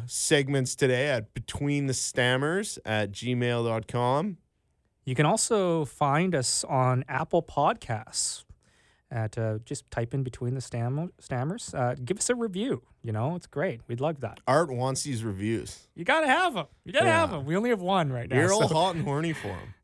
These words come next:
Speaker 2: Gotta. It's like, uh, it's like Yelp, right?
Speaker 1: Yeah.
Speaker 2: It's, it's like Yelp.
Speaker 1: Careful what you wish for.
Speaker 2: There's a lot of podcasts out there
Speaker 1: Yeah,
Speaker 2: right now.
Speaker 1: yeah.
Speaker 2: <laughs>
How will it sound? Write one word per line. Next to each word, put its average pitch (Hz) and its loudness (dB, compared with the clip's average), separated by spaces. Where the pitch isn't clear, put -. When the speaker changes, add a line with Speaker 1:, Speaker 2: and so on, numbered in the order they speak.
Speaker 2:
Gotta. 123 0
It's 120 -6
like, 151 0
uh, 151 4
it's 139 -4
like 156 0
Yelp, 147 2
right? 139 -2
Speaker 1:
Yeah. 131 2
Speaker 2:
It's, - -10
it's 175 -12
like 185 -8
Yelp. 196 -6
Speaker 1:
Careful 165 4
what 165 0
you 156 -2
wish 160 -4
for. 113 -2
Speaker 2:
There's 147 0
a 180 2
lot 226 4
of - -20
podcasts 143 2
out 104 -4
there - -6
Speaker 1:
Yeah, 117 0
Speaker 2:
right 143 0
now. 110 -4
Speaker 1:
yeah. 117 0
Speaker 2:
<laughs> 147 2